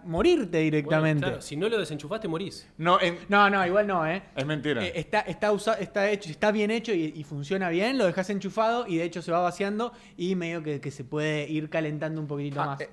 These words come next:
Speaker 1: Nunca se llega a calentar del todo, pero, a ver, es re peligroso porque si falla,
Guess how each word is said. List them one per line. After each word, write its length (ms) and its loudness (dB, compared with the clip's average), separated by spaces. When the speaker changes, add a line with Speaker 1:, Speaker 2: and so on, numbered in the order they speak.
Speaker 1:
Nunca 280 -2
se 120 -8
llega 180 -4
a 20 -10
calentar 360 -6
del 100 -6
todo, 280 -2
pero, 300 0
a 80 -6
ver, 240 -6
es 160 -12
re 100 -6
peligroso 720 -6
porque 280 -8
si 140 -14
falla, 680 -4